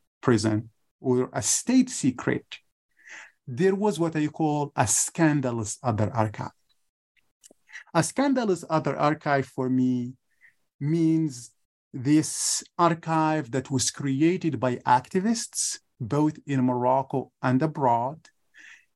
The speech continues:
in order to make the prison of Tazmamart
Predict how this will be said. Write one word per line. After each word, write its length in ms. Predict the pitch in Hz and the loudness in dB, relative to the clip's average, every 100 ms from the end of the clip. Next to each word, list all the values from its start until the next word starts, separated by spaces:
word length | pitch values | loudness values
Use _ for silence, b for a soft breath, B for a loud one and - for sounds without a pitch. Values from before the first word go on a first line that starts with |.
| _ | _
in 280 | 190 180 - | 0 0 -2
order 360 | 202 233 202 190 | 0 0 0 -2
to 180 | 180 165 | -2 2
make 420 | 156 147 143 - - - _ _ | 2 2 -2 -8 -18 -20 _ _
the 300 | 127 113 127 - | 2 4 4 -2
prison 420 | - 202 175 180 | 0 2 2 -2
of 220 | 139 - | -4 -6
Tazmamart 640 | 151 131 127 123 120 117 | -2 0 2 2 2 0